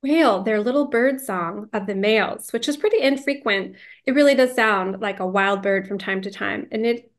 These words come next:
it is so lovely. My husband built all the infrastructure for me. Uh, and he also just really is enjoying, I do the rest now moving forward with the care.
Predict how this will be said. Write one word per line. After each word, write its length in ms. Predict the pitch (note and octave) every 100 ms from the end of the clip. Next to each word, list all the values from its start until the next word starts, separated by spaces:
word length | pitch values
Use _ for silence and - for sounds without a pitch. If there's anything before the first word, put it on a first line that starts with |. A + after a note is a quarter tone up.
| _
it 100 | B3+
is 240 | A#3+ A3 -
so 160 | G#3+
lovely. 520 | F#3+ F3+ - - A#3 -
My 80 | B3+
husband 380 | B3+ D#4+ D4 C4 - G#3 G3
built 320 | C4 A#3+ F#3+ -
all 160 | A3
the 120 | G#3+
infrastructure 920 | G#3+ G#3 G#3 G#3 G3 G3+ F#3 G#3+ A#3+ _ _ _
for 220 | A#3 G#3+
me. 360 | G3 F#3 A3 C#4+ - - - - -
Uh, 540 | G#3+ _ G#3+ F#3+ A#3+ A#3+ _ _
and 140 | B3+ B3
he 100 | C#4
also 360 | B3 C4 F#4
just 360 | D#4 B3 - -
really 320 | G#3+ A#3 G#3+ G#3+
is 120 | G#3
enjoying, 580 | G#3 G#3 G3 F#3+ F#3+ G3
I 140 | C4
do 260 | D4+ D#4 D4+
the 80 | C#4
rest 280 | A3+ A3 A3
now 160 | F#3+
moving 260 | G3+ G3+ G#3
forward 380 | G3+ G3 G3+ G#3
with 120 | -
the 60 |
care. 400 | - - - -